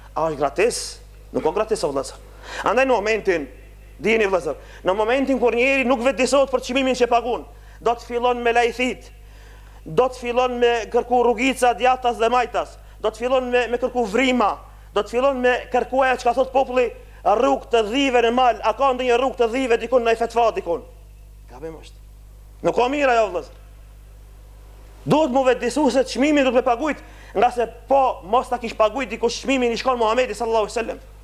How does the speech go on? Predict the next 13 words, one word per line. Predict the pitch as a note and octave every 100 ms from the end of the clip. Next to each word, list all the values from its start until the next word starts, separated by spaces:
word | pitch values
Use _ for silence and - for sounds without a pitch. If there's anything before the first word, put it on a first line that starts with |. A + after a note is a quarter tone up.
| - - - - - - -
I | A#3+
shkon | C#4+ C#4+
Junuzi | C4 C4 D#4+ C#4
sallallahu | C#4 C4+ C#4 A#3+
alaihi | B3 A#3+ A#3+
wasallam, | - A3 E3
dini | A3 A3
vëllezër, | G3 F3+ F3
Junuzi, | G3 A3 F3 -
Junuzi | F#3 A3 F#3+ E3
alaihi | F#3+ F3
salatu | F3+ F3 E3+
wasalam. | F3 F3+ C#3+